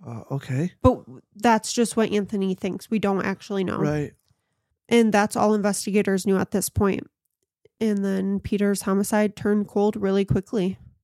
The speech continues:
Speaker 2: But in nineteen ninety-two, it would be attached to another case through vicap.
Speaker 1: Right on. What's
Speaker 2: What?
Speaker 1: I've heard of vicap. What is that? If you could remind me, that'd be great.
Speaker 2: So vicap is basically,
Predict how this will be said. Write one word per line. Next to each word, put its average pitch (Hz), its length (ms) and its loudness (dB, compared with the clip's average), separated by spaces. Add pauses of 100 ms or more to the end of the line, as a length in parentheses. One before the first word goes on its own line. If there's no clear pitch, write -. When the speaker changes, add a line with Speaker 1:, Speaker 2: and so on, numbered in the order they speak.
(160)
Speaker 2:
But 220 240 2
in 220 140 0
nineteen 196 380 0
ninety-two, 214 640 0
it - 120 -2
would 208 180 0
be 208 160 0
attached - 460 -2
to 214 100 0
another 202 320 0
case 214 440 0
through 202 300 2
vicap. 190 520 0 (420)
Speaker 1:
Right 123 200 -10
on. 135 220 -8
What's 160 260 -2 (120)
Speaker 2:
What? 220 180 -6 (400)
Speaker 1:
I've 160 120 2
heard 196 300 2
of 170 100 2
vicap. 170 640 -4 (640)
What 196 180 0
is 170 280 2
that? 127 280 -6
If 143 160 -10
you 156 80 -6
could 147 140 -6
remind 135 420 0
me, 135 120 -4
that'd 131 140 -8
be 117 100 -14
great. 131 320 -14 (460)
Speaker 2:
So 220 540 2 (460)
vicap 233 580 0 (120)
is 208 600 2 (1080)
basically, 220 680 2